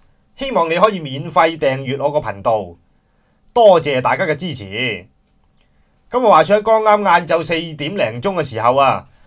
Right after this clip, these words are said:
行政長官林鄭呢就同埋一班特區廢官庸官就開咗個記者會，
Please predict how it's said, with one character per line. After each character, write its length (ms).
行 260
政 180
長 160
官 140
林 320
鄭 240
呢 40
就 120
同 180
埋 160
一 100
班 240
特 120
區 280
廢 300
官 240
庸 300
官 160
就 100
開 160
咗 120
個 100
記 180
者 180
會， 440